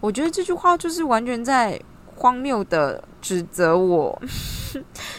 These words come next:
因为我就是这样，我会定期的把房间弄得很脏乱，然后一直到我受不了之后，我就会再定期的把它打扫干净。这个就是我，怎么样？怎么样？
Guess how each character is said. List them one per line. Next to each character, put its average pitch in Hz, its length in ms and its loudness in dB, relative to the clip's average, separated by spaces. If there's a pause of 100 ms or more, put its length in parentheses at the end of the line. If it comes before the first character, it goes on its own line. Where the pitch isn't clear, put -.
(100)
因 190 80 -6
为 - 0 -
我 180 100 0
就 175 80 -4
是 180 140 0
这 175 120 0
样， 156 220 4
我 156 100 -2
会 165 420 0
定 208 200 -6
期 170 180 -6
的 160 140 0
把 67 220 2
房 160 260 -6
间 175 180 -2
弄 180 160 -4
得 156 120 -4
很 156 240 -6
脏 156 220 -4
乱， 165 260 2
然 131 120 -4
后 175 60 -2
一 185 80 -2
直 170 100 -10
到 170 140 4
我 147 100 0
受 185 200 -2
不 175 80 -4
了 160 180 2
之 - 180 -8
后， 214 240 2
我 151 140 -2
就 170 160 -2
会 175 100 0
再 170 160 0
定 185 220 -4
期 165 140 -8
的 143 100 -2
把 - 180 -2
它 160 140 0
打 135 180 4
扫 - 160 -2
干 139 280 -4
净。 151 340 -6 (1200)
这 180 100 0
个 170 100 2
就 180 120 2
是 190 140 0
我， 156 480 6
怎 165 100 -2
么 151 60 -6
样？ 175 340 8
怎 185 80 -6
么 165 80 -4
样？ 185 380 6